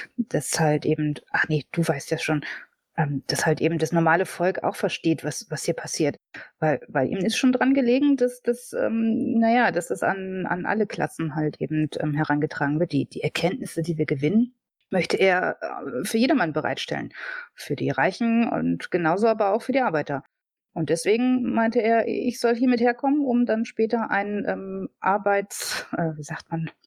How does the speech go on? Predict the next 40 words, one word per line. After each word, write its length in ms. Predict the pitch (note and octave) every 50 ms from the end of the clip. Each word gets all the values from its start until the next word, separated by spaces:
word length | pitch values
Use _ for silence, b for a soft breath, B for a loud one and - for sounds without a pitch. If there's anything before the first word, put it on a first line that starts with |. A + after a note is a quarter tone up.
| _ _ _ B B B B B B _ -
<laughs> 960 | - - - - - - - G#3 - - - - - - - - - - -
einen 220 | - - F3 F3
normalen 500 | E3+ E3 D#3+ D#3 D#3 D#3 D#3 D#3+ E3 E3
Bericht 400 | - D#3+ D3+ - E3 - - -
zu 140 | - - -
erstatten, 720 | - - D#3 - - - - D#3+ E3+ - - D#3+ D#3+ D#3
den, 280 | - - D#2+ - - -
den 160 | - E3 D3
jedermann 360 | B2+ - - A#2+ - - -
versteht 400 | - - - - - - - -
halt. 220 | - - - - - _ _ _ -
Sowas 300 | - - - - - -
halt. 100 | F#3+ - - - -
Hm. 160 | - A#3+ A#3+ - _ _ _ _ _ _ _ _ _ _ _ _ _ _ _ _ _ _ _ _
Und 160 | - D3+ -
sie 160 | - - - - _ _ _ _
ver-, 380 | _ - - - F#3+ F#3 E3+ - -
wendet 300 | - F3 F#3 G3 F#3 F3+
die 80 | F3 -
Augen 200 | D3 F#3 G3 -
ab 200 | - G3 - -
und, 340 | - - E3 D#3+ E3 - -
äh, 60 | - - B B B B B B
schaut 260 | - - F#3 E3+ -
woanders 300 | D3+ E3 F3+ F3+ E3 -
hin, 160 | E3 D#3+ D3+
zu 100 | - G3+
diesem 180 | G3 G3 G#3 G#3+
Rohr, 400 | - F#3+ G3 G3+ F3+ E3 E3 E3
von 320 | - - - E3 D#3+ D#3
dem 200 | - D#3+ E3 D#3+
Lynn 220 | D#3+ F3 F3 F3
gerade 220 | D#3+ D#3+ D#3+ D#3 -
gesprochen 520 | - - - - - E3 - - E3 D3+
hat, 160 | D#3 D3+ -
und 180 | D#3 D#3 D3 -
fixiert 480 | - - D#3+ - - - - A3+ - -
das 160 | E3 - -
ganz 260 | E3+ E3+ E3+ - -
interessiert. 600 | - F3 E3 - - E3 - - F3+ F#3 F#3+ -